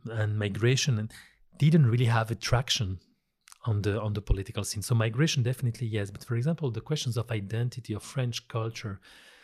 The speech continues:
I mean, we also have to face one thing, that in France, those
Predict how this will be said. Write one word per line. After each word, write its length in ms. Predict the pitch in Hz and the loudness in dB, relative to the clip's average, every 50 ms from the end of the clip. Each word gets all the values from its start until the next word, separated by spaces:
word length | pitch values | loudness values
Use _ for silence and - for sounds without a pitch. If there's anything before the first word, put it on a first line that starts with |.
| - - - _ _ _ _ | -20 -20 -20 _ _ _ _
I 40 | 123 | 2
mean, 160 | 120 120 120 | 2 4 4
we 100 | 117 131 | 4 4
also 220 | 165 170 - 156 | 4 4 2 0
have 80 | 139 - | -2 -2
to 80 | - 127 | -4 -8
face 300 | - - 131 127 - 139 | -4 -4 -4 -4 -2 -2
one 120 | 135 135 | -2 -2
thing, 180 | 123 - 170 151 | -2 -2 -2 -2
that 140 | 127 - - | -2 -2 -4
in 80 | 110 | -6
France, 580 | 98 - - 131 135 151 175 180 - - - - - | -6 -4 -2 -2 0 0 0 -2 -4 -6 -12 -12 -8
those 360 | 110 104 120 139 156 - - | -2 0 0 0 0 -2 -6